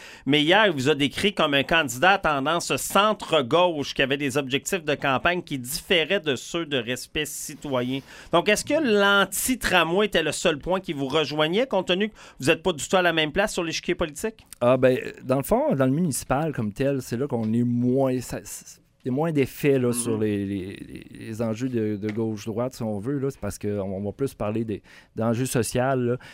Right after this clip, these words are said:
Speaker 2: Mais on se rejoint énormément. Tout le monde, euh, bon, euh, c'est pas,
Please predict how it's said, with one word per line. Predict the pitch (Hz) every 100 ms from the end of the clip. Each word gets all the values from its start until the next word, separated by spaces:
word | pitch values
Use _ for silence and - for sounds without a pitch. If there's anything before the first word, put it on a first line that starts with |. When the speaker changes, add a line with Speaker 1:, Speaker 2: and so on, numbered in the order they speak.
| -
Speaker 2:
Mais | - 123 120 - 123
on | 131 135
se | 139 180
rejoint | 147 143
énormément. | 196 135 143 147 117 143
Tout | -
le | 131
monde, | 147 185 131
euh, | 113 107 101
bon, | 107 - 107
euh, | 101 98 98 - - - -
c'est | -
pas, | -